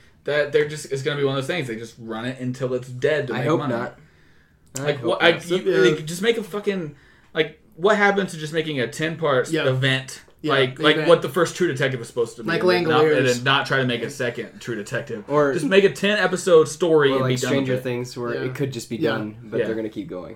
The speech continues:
Speaker 3: Yeah.
Speaker 1: Speaking of wanting eighties done right, Stranger Things did eighties pretty good.
Speaker 3: Yeah, we never really got to talk about that. It was just
Speaker 2: No.
Speaker 3: one of those things that we just had to
Speaker 2: Show
Speaker 3: keep
Speaker 2: is
Speaker 3: on
Speaker 2: so
Speaker 3: moving.
Speaker 2: damn good.
Speaker 3: Yeah,
Speaker 2: Yeah.
Speaker 3: Stranger Things is great.
Speaker 1: Yeah,
Speaker 3: Yeah.
Speaker 1: you got the eighties vibe from that. What if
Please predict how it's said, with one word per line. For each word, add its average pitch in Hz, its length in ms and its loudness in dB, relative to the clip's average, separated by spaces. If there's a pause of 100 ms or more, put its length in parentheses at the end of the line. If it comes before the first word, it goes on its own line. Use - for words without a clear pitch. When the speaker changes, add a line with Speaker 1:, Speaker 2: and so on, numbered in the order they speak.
(120)
Speaker 3:
Yeah. 127 120 -10
Speaker 1:
Speaking 170 240 2
of 113 280 -2
wanting 123 320 -2
eighties 113 340 -6
done 101 180 -10
right, 107 260 -10 (300)
Stranger 127 300 -8
Things 98 240 -10
did 90 140 -12
eighties - 240 -20
pretty - 180 -20
good. - 160 -20
Speaker 3:
Yeah, 160 140 0
we 269 100 6
never 349 240 6
really 170 300 4
got 143 160 0
to 139 60 -2
talk 127 280 -8
about 123 260 -6
that. 127 240 -6
It 135 60 -6
was - 140 -2
just - 80 -2
Speaker 2:
No. - 60 -4
Speaker 3:
one 151 40 -2
of 139 80 -2
those 131 100 -4
things 135 160 -6
that 127 80 -6
we 131 80 -6
just 127 160 -8
had 127 140 -8
to 127 60 -6
Speaker 2:
Show 185 120 2
Speaker 3:
keep 147 60 4
Speaker 2:
is - 60 0
Speaker 3:
on - 80 -4
Speaker 2:
so 127 100 0
Speaker 3:
moving. 120 160 2
Speaker 2:
damn 110 160 -2
good. 107 240 -4
Speaker 3:
Yeah, 151 80 2
Speaker 2:
Yeah. 147 60 2
Speaker 3:
Stranger 190 280 0
Things 127 240 -10
is 117 100 -12
great. 123 360 -6
Speaker 1:
Yeah, 113 120 2
Speaker 3:
Yeah. 117 120 -2
Speaker 1:
you 131 80 -2
got 139 100 4
the 123 100 0
eighties 113 300 -2
vibe 98 200 -8
from 95 120 -10
that. 101 220 -8
What 101 140 -4
if 98 100 -6